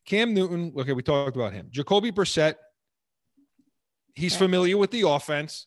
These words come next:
Speaker 2: He is.
Speaker 1: Okay, but he's not a sexy, he's not a sexy pickup
Speaker 2: He's
Speaker 1: that's
Speaker 2: not a
Speaker 1: gonna bring a
Speaker 2: sexy
Speaker 1: ton of
Speaker 2: pick.
Speaker 1: guys in.
Speaker 2: No.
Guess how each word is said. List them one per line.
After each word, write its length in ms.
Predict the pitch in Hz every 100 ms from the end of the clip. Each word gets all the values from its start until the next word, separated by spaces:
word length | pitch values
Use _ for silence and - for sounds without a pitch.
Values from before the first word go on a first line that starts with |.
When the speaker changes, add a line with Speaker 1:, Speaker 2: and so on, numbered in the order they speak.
| _
Speaker 2:
He 160 | 262 262
is. 240 | 214 -
Speaker 1:
Okay, 220 | 156 151 151
but 180 | 135
he's 160 | 143 135
not 160 | 151 160
a 40 |
sexy, 400 | - 196 - 208
he's 180 | 170 147
not 140 | 143 170
a 40 |
sexy 340 | - 202 - 214
pickup 360 | 220 208 202 220
Speaker 2:
He's 60 | 247
Speaker 1:
that's 0 |
Speaker 2:
not 60 |
a 40 | 269
Speaker 1:
gonna 60 | -
bring 160 | 269
a 20 | -
Speaker 2:
sexy 80 | 160
Speaker 1:
ton 80 | 156
of 60 |
Speaker 2:
pick. 80 | 156
Speaker 1:
guys 200 | 139 117
in. 180 | 110 123 _ _ _
Speaker 2:
No. 200 | 196 196